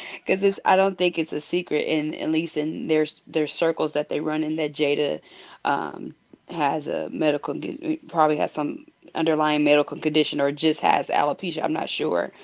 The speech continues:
But it was just, um, it was shocking to see. I don't think that he should have walked up and smacked him either. Um, but, you know, that's what he did. I can't really, you can't take it back.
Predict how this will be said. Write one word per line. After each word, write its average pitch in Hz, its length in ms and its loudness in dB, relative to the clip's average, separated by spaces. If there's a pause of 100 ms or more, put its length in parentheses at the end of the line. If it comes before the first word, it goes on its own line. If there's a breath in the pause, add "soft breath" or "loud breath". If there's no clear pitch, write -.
(400 loud breath)
But 151 300 4
it 185 160 4
was 208 180 -2
just, 180 300 -2
um, 165 540 -4 (140)
it - 60 -4
was 180 120 0
shocking 165 400 4
to - 120 -8
see. 160 180 0
I 156 80 4
don't 180 220 2
think 160 200 2
that 151 160 2
he 170 100 0
should 160 200 0
have 156 240 -4 (440 soft breath)
walked 160 280 2
up - 120 -4
and - 140 -6
smacked - 420 -2
him 151 160 -2
either. 170 420 2 (800 loud breath)
Um, - 580 -2 (360)
but, 156 360 6
you 170 160 4
know, 143 300 0
that's 151 320 6
what 156 100 2
he 156 120 2
did. 147 480 4
I - 80 0
can't 147 280 -4
really, 139 260 -2
you 175 100 -10
can't 160 260 -2
take 160 200 0
it 156 80 -8
back. 165 280 8